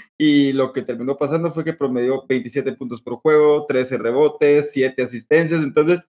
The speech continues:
era el referente por todos lados, Nikola Jokic, de lo que vos vieras de Denver, y al final Denver llegó a la postemporada, mucho o poco que haya hecho en playoffs, pero fue porque él estaba ahí. Entonces, eh,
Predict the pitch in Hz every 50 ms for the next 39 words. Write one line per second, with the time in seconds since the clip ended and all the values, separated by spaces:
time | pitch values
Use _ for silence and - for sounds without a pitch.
0 | _ _ _ _ - 175 208 214 202 180 160 170 185 190 208 - 165 151 - 190
1 | 196 185 165 156 175 202 214 180 147 139 143 135 139 135 - 156 156 156 143 156
2 | 143 - - 151 135 143 139 135 127 - - 143 156 151 170 165 156 127 135 135
3 | 156 185 185 160 151 131 127 127 - - 131 139 151 143 156 170 170 165 160 139
4 | 135 135 151 165 165 151 - - 175 165 170 - 175 170 165 - 175 175 170 160
5 | 170 185 180 - - _ _ _ _ _ _ _ 113 127 160 196 196 - - 185
6 | 170 170 175 180 180 175 - 165 160 - 160 165 170 165 160 160 160 160 - 175
7 | 165 165 _ 165 170 170 185 202 208 - - _ _ _ _ _ - 131 131 131
8 | 147 - - 147 - - 151 156 156 143 143 - 151 139 139 139 127 139 147 147
9 | 131 120 - - 143 143 143 170 170 165 - _ _ _ _ _ _ - 139 143
10 | 143 143 143 135 - -